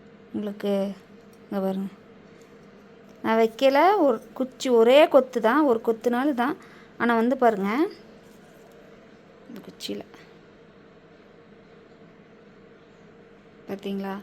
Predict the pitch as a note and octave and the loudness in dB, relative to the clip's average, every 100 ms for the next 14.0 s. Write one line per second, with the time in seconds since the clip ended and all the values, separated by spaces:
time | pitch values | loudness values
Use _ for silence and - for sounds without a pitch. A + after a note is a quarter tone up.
0 | - - - - - - A3+ A#3 G#3 G#3+ | -18 -20 -20 -20 -14 -8 -6 -2 -2 -4
1 | A3 A3 G#3 G3+ G3+ G3 F#3 F#3+ F#3+ F3 | -6 -6 -6 -6 -8 -8 -8 -8 -8 -8
2 | E3 - - - - - - - - - | -8 -10 -14 -20 -20 -20 -20 -20 -20 -20
3 | - - - - C4 G#3+ G#3 G#3 G3 - | -20 -20 -12 -2 -2 0 -2 -2 -4 -8
4 | - E3 - - - - - - - - | -12 -12 -14 -20 -20 -20 -20 -20 -20 -20
5 | - - - - - - - - - - | -20 -20 -20 -20 -20 -20 -20 -20 -20 -20
6 | - - - - - - - - - - | -20 -20 -20 -20 -20 -20 -20 -20 -20 -20
7 | - - - - - - - - A#3+ C4 | -20 -20 -20 -20 -20 -20 -16 -6 -2 0
8 | B3 B3+ C#4+ C#4+ B3+ A#3+ A3+ A3+ A3 A3 | 0 0 -2 -4 -4 -6 -4 -2 0 0
9 | A3+ A3 - - - - - - - - | -4 -6 -12 -20 -20 -20 -20 -20 -20 -20
10 | - B3+ C4+ C4 B3+ A#3 A3+ C#4 F#4 - | -10 -6 -6 -2 -2 0 0 0 0 -8
11 | - - - - - - - - - - | -20 -20 -20 -20 -20 -20 -20 -20 -20 -20
12 | - - - - G#3+ G#3 G3+ G3+ G3 G3 | -20 -20 -20 -14 -10 -6 -4 -4 -4 -4
13 | F#3+ - G#3+ A#3 B3 B3 A3+ A3 G#3+ A3 | -6 -8 -4 -2 0 0 -2 -2 -4 -2